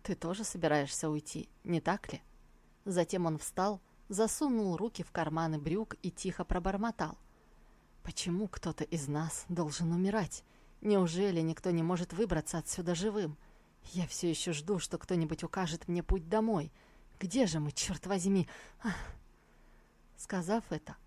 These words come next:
он снова присел на корточки и заметил огнестрельную рану на плече Лин Ляна. Он протянул руку и коснулся её, а затем, убрав пальцы, почувствовал вкус крови. Словно это было приятным ощущением.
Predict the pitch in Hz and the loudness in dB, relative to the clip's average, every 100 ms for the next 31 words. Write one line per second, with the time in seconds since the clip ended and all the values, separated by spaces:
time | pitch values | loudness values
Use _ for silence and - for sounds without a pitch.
0 | - 226 220 - 269 220 - 180 - 202 | -2 2 2 2 0 0 0 0 0 0
1 | 170 156 196 220 185 - - 170 - _ | 0 0 -2 -2 -4 -6 -6 -6 -8 _
2 | - 214 196 180 226 - 220 - 156 160 | -2 2 4 4 4 0 -4 -2 0 0
3 | - - 175 170 160 151 160 180 160 147 | 0 -2 0 2 2 2 2 2 0 -2
4 | 151 147 - 147 143 156 156 160 156 139 | -4 -4 -2 0 2 2 2 0 -2 -4
5 | 147 - - - - - - 214 - 208 | -10 -18 -20 -20 -20 -10 0 4 4 4
6 | 220 208 202 202 254 - 170 - 165 214 | 4 2 2 0 -2 0 -2 0 -2 -2
7 | 254 240 - 156 139 139 139 - 165 160 | -2 -4 -4 -4 -4 -6 -8 -6 -2 -2
8 | - 190 175 - - - 190 175 160 - | -2 -2 -2 -6 -12 -2 2 4 2 0
9 | 190 190 - - - 190 185 240 - - | -2 -2 -4 -6 -4 -4 -4 -6 -8 -8
10 | 185 175 - 180 - 220 226 143 156 - | -8 -8 -10 -12 -8 -2 0 -2 -6 -18
11 | - - - - - 202 175 165 - 170 | -20 -20 -20 -16 -2 2 4 2 0 -2
12 | 165 165 165 - 160 165 220 - 143 143 | -2 -2 0 0 0 0 -4 -6 -6 -6
13 | - 170 - 233 214 143 | -6 -6 -4 -4 -4 -6